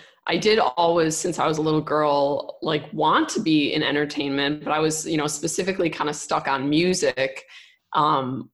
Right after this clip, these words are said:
as a young adult. And, uh, you know, that, that, that was a really hard road. I didn't have a lot of support. I didn't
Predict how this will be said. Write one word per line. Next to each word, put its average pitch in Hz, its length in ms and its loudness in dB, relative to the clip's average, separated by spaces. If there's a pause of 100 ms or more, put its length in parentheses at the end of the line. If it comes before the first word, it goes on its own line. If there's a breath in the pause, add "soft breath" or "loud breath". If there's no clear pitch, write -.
as - 140 -2
a 160 80 0
young 151 240 2
adult. 143 540 0 (200)
And, 165 400 0
uh, 139 420 2 (440 loud breath)
you 175 100 0
know, 175 140 2
that, 175 320 0 (340)
that, - 220 -4 (100)
that 175 180 2
was 190 140 2
a 185 60 2
really 170 200 2
hard 175 300 0
road. 160 180 2
I 147 80 0
didn't 156 360 -2
have 165 160 -2
a 156 40 0
lot 151 160 0
of 151 80 -2
support. 165 600 0
I 151 80 0
didn't 156 400 0